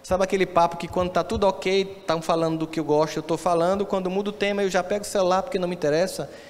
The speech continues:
e eu não aprendo algo novo, alguém que discorda de mim, eu só sigo quem eu gosto,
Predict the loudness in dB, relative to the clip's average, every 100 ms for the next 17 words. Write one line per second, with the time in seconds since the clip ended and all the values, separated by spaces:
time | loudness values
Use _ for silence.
0 | -8 0 2 2 2 0 2 4 4 2
1 | 2 2 2 2 0 0 -2 -6 -10 -8
2 | -2 0 0 -2 -4 -4 -4 -4 -4 -6
3 | -4 -8 -4 -4 -2 2 2 2 -2 -10